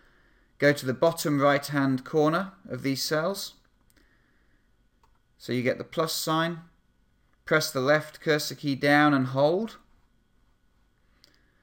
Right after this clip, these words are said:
Copy across to ExxonMobil, and then take your finger off the left cursor key. We've now calculated average returns and risk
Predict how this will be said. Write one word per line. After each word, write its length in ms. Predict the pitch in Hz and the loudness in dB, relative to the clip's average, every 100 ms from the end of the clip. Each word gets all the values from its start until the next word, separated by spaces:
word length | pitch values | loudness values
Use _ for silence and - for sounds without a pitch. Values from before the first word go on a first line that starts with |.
| _ _ _ | _ _ _
Copy 340 | - 175 175 156 | -2 0 2 0
across 400 | 139 165 165 - | 2 2 2 2
to 100 | 151 | 2
ExxonMobil, 960 | 139 - 135 135 156 165 165 170 175 165 _ _ _ _ _ _ _ _ _ _ _ _ _ _ _ | 2 2 0 2 2 2 4 4 2 -4 _ _ _ _ _ _ _ _ _ _ _ _ _ _ _
and 80 | 131 | -4
then 140 | 123 | -2
take 220 | 123 139 92 | -2 -2 -4
your 100 | 127 | -4
finger 400 | 139 131 120 117 | 0 2 2 2
off 140 | 117 | 0
the 80 | 110 | -4
left 360 | 110 120 - _ | -4 -6 -14 _
cursor 340 | - 110 117 - | -8 -8 -8 -12
key. 280 | - 131 - _ _ _ _ _ _ _ _ _ _ _ _ _ _ _ _ _ _ _ _ | -12 -12 -14 _ _ _ _ _ _ _ _ _ _ _ _ _ _ _ _ _ _ _ _
We've 180 | - 143 | -4 0
now 180 | 175 180 | 4 4
calculated 680 | 175 160 147 - 143 139 139 - | 2 0 0 2 0 0 -8 -2
average 320 | 156 175 196 | 0 0 -4
returns 720 | 180 - 156 147 147 147 - | -8 -2 2 2 2 -2 -6
and 220 | - 151 165 | -2 -2 4
risk 520 | 147 143 - - | 4 4 0 -6